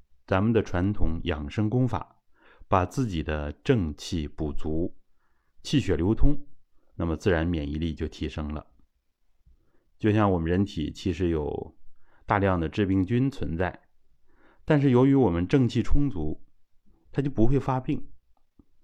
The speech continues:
当我们情绪低落的时候，这些致病菌往往就会出现，比如说腮腺炎啊等等，它口腔里边这个致病菌都有，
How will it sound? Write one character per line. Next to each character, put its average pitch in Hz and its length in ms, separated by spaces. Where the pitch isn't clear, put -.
当 139 120
我 135 80
们 98 140
情 110 180
绪 127 120
低 135 160
落 165 180
的 87 100
时 78 220
候， - 260
这 110 140
些 98 100
致 107 160
病 92 180
菌 90 280
往 85 240
往 78 280
就 82 140
会 78 80
出 - 180
现， 78 240
比 85 120
如 80 100
说 82 420
腮 92 180
腺 95 200
炎 76 120
啊 85 360
等 80 180
等， 82 100
它 151 100
口 - 180
腔 143 160
里 131 140
边 92 180
这 117 60
个 117 80
致 123 140
病 123 160
菌 127 160
都 170 180
有， - 240